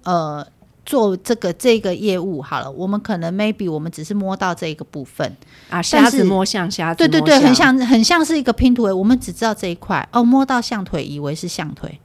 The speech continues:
Speaker 1: 啊，你摸到屁股以为大象就是一面墙壁。
Speaker 2: 嗯。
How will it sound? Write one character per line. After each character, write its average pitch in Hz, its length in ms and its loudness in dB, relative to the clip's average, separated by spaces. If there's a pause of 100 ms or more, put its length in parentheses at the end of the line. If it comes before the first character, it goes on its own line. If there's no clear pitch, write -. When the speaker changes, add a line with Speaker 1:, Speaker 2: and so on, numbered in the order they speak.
(140)
Speaker 1:
啊， 202 80 0
你 185 100 2
摸 208 180 -4
到 233 140 -6
屁 208 220 -8
股 151 160 -10
以 147 100 -10
为 151 140 -8
大 180 200 -4
象 180 200 -8
就 170 100 -8
是 165 140 -12
一 147 80 -10
面 151 200 -8
墙 - 320 -12
壁。 135 240 -8
Speaker 2:
嗯。 147 320 -6